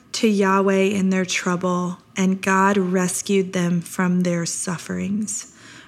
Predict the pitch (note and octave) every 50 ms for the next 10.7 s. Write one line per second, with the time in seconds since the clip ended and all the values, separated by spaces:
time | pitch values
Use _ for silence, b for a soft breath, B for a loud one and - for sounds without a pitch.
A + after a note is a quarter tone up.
0 | B B - G#3+ G3+ F#3+ G3 G#3 G#3+ A#3+ B3 - - C4+ C4+ C4 B3+ A#3+ G#3+ G3
1 | G3+ - - G3 F#3 F#3 F#3 F#3+ F#3+ F#3+ F#3 - - F#3 F3 E3+ E3 E3+ E3+ E3+
2 | F3+ F#3 F#3+ F3 - - - - - E3 - - - - - - - _ _ _
3 | _ B B B B B B B B B B - F#3+ G3 - G#3+ G3+ G3 F#3+ F#3
4 | F3+ F#3 F#3+ F#3+ G3 F#3+ G3 F#3+ F3+ F#3 F3+ F#3 - - F#3+ F#3 F#3 F3 F#3 F3
5 | D#3+ D#3 - - - F3+ F#3 - - - - - - - - - - _ _ _
6 | B B B B B B B B B B B B B B B _ _ G3 G3+ G3
7 | G#3 G3+ G3 F#3+ - G#3+ A3 A#3 A#3+ B3 B3 A3+ A3 A3 G3+ G#3 - G3+ G#3 -
8 | - - G3 F#3 F3 E3+ E3 D#3+ D#3+ D#3+ D#3+ D#3+ - - F#3 F3 F3+ F3+ F3+ F3
9 | F3+ F3 E3+ - - - - - - - G3+ G#3 G#3+ G#3 - - - - - -
10 | G3+ F#3+ G3 G3 - - - F#3+ F3+ F3 F#3+ - - -